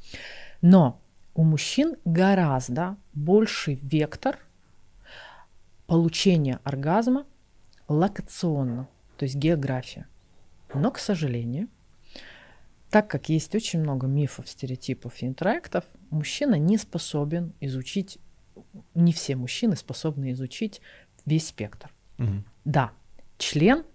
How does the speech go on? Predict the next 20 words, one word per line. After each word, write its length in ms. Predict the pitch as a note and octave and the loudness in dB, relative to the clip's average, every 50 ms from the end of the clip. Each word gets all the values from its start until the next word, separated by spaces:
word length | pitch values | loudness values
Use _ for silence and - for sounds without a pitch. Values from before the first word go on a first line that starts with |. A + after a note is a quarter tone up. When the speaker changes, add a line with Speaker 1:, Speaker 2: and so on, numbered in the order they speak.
| _ _ - | _ _ -2
Speaker 1:
это 300 | E3 - - - D3 C3 | -2 -2 0 0 -2 -2
один 320 | B2+ B2+ D3 F3+ G3 F3+ | 0 0 2 4 4 4
из 380 | D3 - - - - - - - - - - - | 2 0 -4 -8 -10 -12 -14 -20 -20 -20 -14 -6
важных 560 | C3+ C3+ C#3+ C3+ B2+ - B2+ A2+ - - - | 0 2 2 4 2 0 -4 -6 -6 -8 -8
органов, 460 | C3 B2+ D3 F3+ G3 A3+ A#3+ B3 A#3+ - - | -6 -4 -2 0 2 2 2 2 0 -4 -8
и 160 | D#3+ D3 C#3 C#3+ | -6 -4 -2 -2
он 220 | D3 D3+ D3 - - | -2 -2 -4 -6 -6
действительно, 800 | C#3+ C#3+ C3+ F3 - - - E3 C#3+ - - C3 B2+ B2 B2 B2 - - - - - _ _ - _ _ _ _ - - - - - - - - - | -6 -4 -2 -2 -4 -2 -2 -2 -2 -2 -4 -6 -6 -6 -6 -8 -12 -16 -20 -20 -20 _ _ -20 _ _ _ _ -20 -20 -20 -20 -20 -20 -20 -14 -10
ну, 1300 | C#3 C#3 C3 B2+ B2 B2 B2+ C3+ C3+ C3+ C3+ C#3 C#3 C3+ C3+ C#3 C3+ C3+ C#3 C#3 C#3 C#3 C#3+ C#3+ C#3+ C#3 - - - _ _ _ _ _ - | -8 -8 -8 -8 -8 -10 -12 -12 -12 -12 -12 -12 -12 -12 -12 -12 -12 -12 -12 -12 -12 -12 -14 -14 -16 -18 -20 -20 -20 _ _ _ _ _ -20
э, 600 | - - A#2 A2 G#2+ G#2+ A2 A#2 A#2+ - - A#2+ C#3 C#3+ C#3 C#3 | -16 -14 -12 -12 -10 -10 -10 -10 -12 -12 -12 -12 -12 -14 -10 -2
настроен 680 | - E3 F3 - - - - F3+ E3+ D3+ C3+ B2 C3 C#3 | 0 0 0 0 -2 -2 0 2 2 2 2 0 0 0
на, 280 | D3 D3 C#3 B2 A#2 C3+ C#3+ D3 C3+ - | 0 0 0 -2 -4 -6 -12 -18 -18 -18
э, 580 | C#3+ C3+ C#3 C3 B2+ C3+ C3+ A#2 G2+ - A#2 - - - - - - - - | -14 -12 -10 -10 -10 -10 -10 -12 -12 -12 -12 -14 -14 -16 -18 -18 -16 -6 0
половой 300 | - D3 C#3+ C#3 C3 B2 | 0 2 2 2 0 -2
контакт, 560 | - D3+ D3 - - B3 C#4 - - - - - - - | -2 -4 -2 0 0 0 0 -2 -12 -20 -20 -20 -12 -6
да, 240 | D#3+ E3+ F#3+ A3 - - - - - - - - - | -4 -4 -4 -4 -6 -10 -18 -18 -18 -18 -20 -8 0
но 320 | - D#3 D#3 C3+ A2+ C3 - - - - | 2 2 2 2 0 -4 -8 -14 -14 -8
есть 340 | C#3 C3+ G3 A3+ A3+ - - | -2 2 2 2 2 0 -6
еще 360 | D#3 - - - A2 - - - - - - - - - - - | -8 -6 -6 -6 -8 -8 -8 -14 -18 -18 -18 -18 -20 -20 -10 -4
анус 520 | - A3 C4+ D#4 D#4+ D#4+ - - - - | 0 0 2 2 0 -4 -6 -10 -14 -14